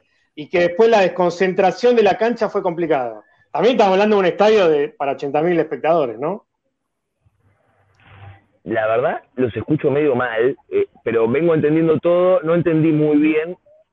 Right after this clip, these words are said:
Speaker 2: eh, qué me estabas diciendo, Dani, perdón.
Speaker 1: <laughs> Que, que,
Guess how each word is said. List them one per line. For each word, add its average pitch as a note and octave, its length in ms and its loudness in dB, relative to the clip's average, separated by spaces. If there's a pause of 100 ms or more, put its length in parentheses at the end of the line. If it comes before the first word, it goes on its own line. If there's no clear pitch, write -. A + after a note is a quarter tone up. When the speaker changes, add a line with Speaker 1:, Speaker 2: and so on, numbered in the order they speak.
Speaker 2:
eh, A#2 160 -4
qué C#3+ 120 0
me C#3+ 100 0
estabas C3+ 380 0
diciendo, A2+ 400 0
Dani, G#2+ 240 0
perdón. G#2 300 2
Speaker 1:
<laughs> - 280 -2 (720)
Que, F#3+ 360 0
que, F#3+ 640 -2